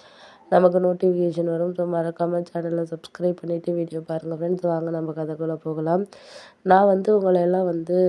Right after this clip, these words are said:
சொல்றதுக்கு ஒண்ணும் இல்ல. ஏன்னா, நீங்க வந்து எல்லா விஷயத்தையும் என்கிட்ட சொல்லிட்டீங்க.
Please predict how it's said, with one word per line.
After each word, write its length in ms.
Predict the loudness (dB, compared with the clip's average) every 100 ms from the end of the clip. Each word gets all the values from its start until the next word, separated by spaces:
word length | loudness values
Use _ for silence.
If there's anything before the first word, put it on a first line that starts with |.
| 2 0
சொல்றதுக்கு 560 | -2 -2 0 -4 -4 -8
ஒண்ணும் 300 | -6 -4 -2
இல்ல. 180 | -2 -2 -2
ஏன்னா, 220 | -6 -6
நீங்க 260 | -8 -6 -4
வந்து 260 | -4 -4
எல்லா 220 | -4 -4 -6
விஷயத்தையும் 540 | -6 -6 -8 -4 -4
என்கிட்ட 380 | -4 -8 _ -10 -4
சொல்லிட்டீங்க. 560 | -2 -2 -2 -4 -6